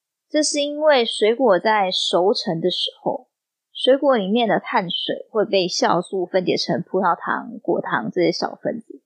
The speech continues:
所以吃起来口感上会比较甜一点。青木瓜跟熟木瓜总的碳水量是差不多的，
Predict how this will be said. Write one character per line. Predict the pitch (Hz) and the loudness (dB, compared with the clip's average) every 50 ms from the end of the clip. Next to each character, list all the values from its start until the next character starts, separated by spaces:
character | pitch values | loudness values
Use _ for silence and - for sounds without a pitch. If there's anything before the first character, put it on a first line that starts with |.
| _ _ _ _ _ _ _ _ | _ _ _ _ _ _ _ _
所 | - - 285 269 | -6 0 2 4
以 | 262 240 | 4 4
吃 | 247 - - 285 277 | 2 0 -2 -2 -2
起 | - - - 208 | -2 0 0 2
来 | 165 170 175 | 2 2 0
口 | - - - 185 - 226 | -2 -2 0 0 2 2
感 | 247 196 - | 2 0 0
上 | 185 190 175 | -2 -4 -4
会 | 185 170 | -2 0
比 | 165 | 0
较 | 175 | 0
甜 | 170 - - - - 220 | 0 -2 -6 -10 -8 -6
一 | 214 - | -6 -6
点。 | - - - - _ _ _ _ _ _ _ _ _ _ _ _ _ _ | -6 -8 -10 -12 _ _ _ _ _ _ _ _ _ _ _ _ _ _
青 | - - - - 302 302 311 | -10 -4 -2 0 0 0 2
木 | 339 339 311 269 | 2 4 4 6
瓜 | 269 262 262 262 | 6 6 6 6
跟 | 247 247 254 254 | 4 2 0 -2
熟 | 254 - - 208 175 | -4 -2 0 0 2
木 | 190 220 233 220 | 2 0 0 2
瓜 | 226 208 196 190 190 | 2 4 4 4 4
总 | 196 - - 165 147 143 - | 2 0 0 0 0 -2 -2
的 | 139 156 | -2 -2
碳 | - - 240 226 196 - | -2 0 0 -2 0 0
水 | - - - | -2 -2 0
量 | - 180 170 151 - | 2 2 2 2 0
是 | 180 - - 139 107 107 | -2 -2 -2 -2 -2 -2
差 | - - - 160 131 | -2 -4 -4 -4 -4
不 | - - - | -4 -6 -10
多 | - - - - - - | -6 -4 -4 -4 -4 -4
的， | - - - | -6 -8 -12